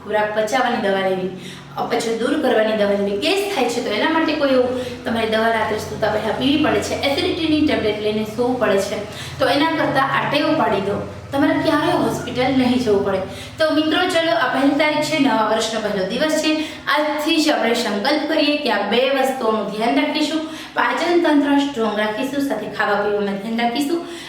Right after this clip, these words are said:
આપણે ક્યારેય એટલે ક્યારેય કોઈ પણ એવી, અ, ત-, તમારા શરીરને તકલીફ નહીં પડે, તમને તો હોસ્પિટલનો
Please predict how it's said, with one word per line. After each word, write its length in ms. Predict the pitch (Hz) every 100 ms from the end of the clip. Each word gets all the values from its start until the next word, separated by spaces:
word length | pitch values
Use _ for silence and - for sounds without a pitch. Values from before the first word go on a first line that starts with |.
| -
આપણે 240 | - 240
ક્યારેય 460 | 233 247 254 294 339
એટલે 220 | - 240
ક્યારેય 420 | - 233 214 226
કોઈ 260 | 226 277 330
પણ 300 | 339 247 -
એવી, 460 | - 254 254 254 - - -
અ, 320 | 220 214 214 - - -
ત-, 320 | 240 240 247
તમારા 260 | 269 285 311
શરીરને 420 | 294 277 277 -
તકલીફ 480 | 277 - 349 370 311
નહીં 240 | 269 -
પડે, 120 | 196
તમને 260 | - 285 311
તો 200 | 349 302
હોસ્પિટલનો 600 | - 277 - 302 330 339